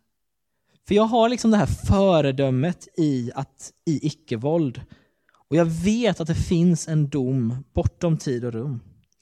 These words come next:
Och det här är det centrala i den här t-, dagens text, att Jesu mänskliga ankomst till oss,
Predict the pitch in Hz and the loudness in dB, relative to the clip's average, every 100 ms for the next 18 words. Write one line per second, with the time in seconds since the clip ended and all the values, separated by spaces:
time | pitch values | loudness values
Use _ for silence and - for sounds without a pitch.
0 | _ - - - - 220 254 202 156 - | _ -20 -20 -8 -2 2 4 4 2 0
1 | 165 165 208 196 165 143 139 175 156 147 | 0 2 2 4 4 4 4 2 2 2
2 | 143 127 123 - - 147 123 113 123 - | 0 -2 -6 -12 -6 0 0 0 -6 -8
3 | 131 - - 135 - 160 156 240 202 - | -10 -10 -10 -10 -10 -14 -6 0 0 2
4 | 185 190 190 - 139 165 156 147 - 127 | 2 4 2 0 -6 -2 0 0 -2 -4
5 | 135 - 117 123 - | -4 -6 -6 -6 -10